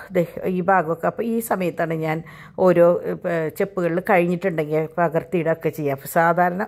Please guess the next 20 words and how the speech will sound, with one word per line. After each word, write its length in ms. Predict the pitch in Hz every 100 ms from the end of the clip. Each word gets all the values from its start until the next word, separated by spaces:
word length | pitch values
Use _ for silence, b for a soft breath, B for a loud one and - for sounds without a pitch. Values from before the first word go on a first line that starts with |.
| - -
ശ-, 180 | 170 156
ശരിക്കും 280 | 180 165 202
പറഞ്ഞാൽ 200 | 226 220
ഉപ്പ് 240 | - - 254
കഴിഞ്ഞിട്ടുണ്ട്, 460 | 254 208 190 226 214 208
കഴിയാറായിട്ടുണ്ട്. 800 | 208 214 240 214 208 220 190 262 b b b b -
പക്ഷേ 180 | 220 285
അവിടെ 200 | 233 254 294 -
പാക്കറ്റ് 380 | 220 220 233 302 233
ഉണ്ട്, 140 | 151 -
എനിക്കത് 320 | 180 170 202 233
ഇടാനുള്ള 400 | 220 233 269 254 220
ഒരു 100 | 233 226 -
സൗകര്യം 400 | 220 170 156 170 180
കി-, 100 | 170 185
സാവകാശം 500 | 170 160 165 165 214
കിട്ടിയില്ല. 320 | 180 143 135 135
അപ്പോൾ 140 | 180
അതുകൊണ്ട് 240 | 160 165 185
ഞാൻ 100 | 185